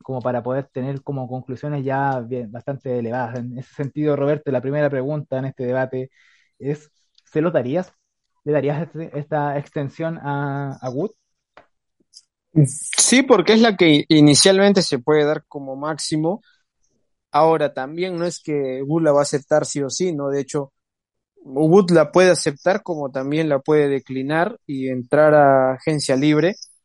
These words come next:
Speaker 2: Eh, el detalle está en que al margen de lo que haga Wood, que yo creo que no la va a aceptar, eh, porque lógicamente un jugador, eh,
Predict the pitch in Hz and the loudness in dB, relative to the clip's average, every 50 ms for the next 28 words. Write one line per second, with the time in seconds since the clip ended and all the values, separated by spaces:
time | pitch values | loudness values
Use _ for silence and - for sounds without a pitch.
0 | _ _ _ _ - 139 139 139 139 139 139 139 139 139 135 139 139 - 143 147 | _ _ _ _ -12 -10 -8 -6 -6 -6 -4 -4 -4 -4 -4 -4 -4 0 2 2
1 | 143 147 147 143 - 196 220 214 202 - - - 202 208 214 208 202 185 - 180 | 4 4 4 4 4 6 6 6 4 4 2 2 2 2 2 -2 -6 -6 -4 -4
2 | 170 165 160 - 135 135 139 151 175 202 208 - - 214 202 185 175 165 151 143 | -4 -4 -4 -4 -4 -4 -4 -4 -4 -4 -4 -4 -6 -8 -6 -8 -8 -8 -8 -10
3 | 139 135 135 131 131 131 139 135 139 135 131 151 156 160 156 151 143 139 139 139 | -8 -8 -8 -4 2 4 6 6 6 6 6 6 6 6 6 6 6 4 4 2
4 | 147 180 190 - _ _ _ _ _ _ _ _ _ _ - 143 139 131 131 135 | 0 0 0 -2 _ _ _ _ _ _ _ _ _ _ -8 -8 -6 -6 -4 -4
5 | 139 147 156 156 247 269 - 302 370 240 - 165 160 175 180 170 160 147 147 131 | -4 -2 2 2 4 4 6 6 6 6 4 4 4 4 4 6 6 4 4 2
6 | - - 117 120 - - 123 120 - - - _ _ _ _ _ _ _ _ _ | 0 -4 -6 -6 -4 0 0 0 0 -2 -6 _ _ _ _ _ _ _ _ _
7 | _ _ _ - 135 139 135 131 131 131 131 131 123 - 143 135 131 127 123 - | _ _ _ -16 -12 -8 -6 -6 -4 -4 -4 -4 -2 2 4 4 4 4 2 0
8 | - 131 127 135 147 147 143 - 160 160 151 156 151 151 160 160 147 - 151 139 | 2 4 4 6 4 4 4 2 2 2 4 4 4 4 4 2 2 2 2 4
9 | 135 131 135 143 143 147 147 151 143 143 - _ - - 151 143 139 139 139 139 | 4 4 4 4 4 2 0 0 -4 -8 -12 _ -16 -12 -10 -8 -6 -6 -6 -4
10 | 139 135 135 135 139 139 139 135 135 139 139 | -6 -6 -6 -6 -6 -6 -8 -8 -8 -10 -12